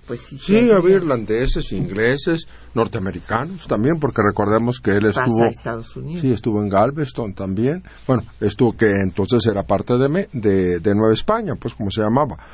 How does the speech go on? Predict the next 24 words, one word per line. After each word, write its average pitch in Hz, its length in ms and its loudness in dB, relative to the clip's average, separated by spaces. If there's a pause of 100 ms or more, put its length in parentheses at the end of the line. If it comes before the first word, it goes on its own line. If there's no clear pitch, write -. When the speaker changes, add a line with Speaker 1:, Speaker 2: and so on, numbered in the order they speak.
(300)
Speaker 2:
Pero 123 380 4 (800)
sí 220 220 0
era 220 160 8
una 226 160 2
es-, 220 140 0 (160)
una, 185 540 4
dijéramos, 131 640 2
una 135 160 0
expedición 117 640 0
multinacional. 98 920 -2 (260)
Speaker 1:
Así - 360 -8
es. 117 120 -8 (640)
Ayudaba, 147 720 -6 (100)
pasaban 135 640 -4
por 156 220 -4
Haití 135 500 -8
y 175 60 -2
ahí 135 480 -8
se, 147 340 -12
se 123 340 -8
surtían 127 720 -10
de 127 300 -6 (420)
eh, - 220 -18 (140)
mu-, 135 280 -14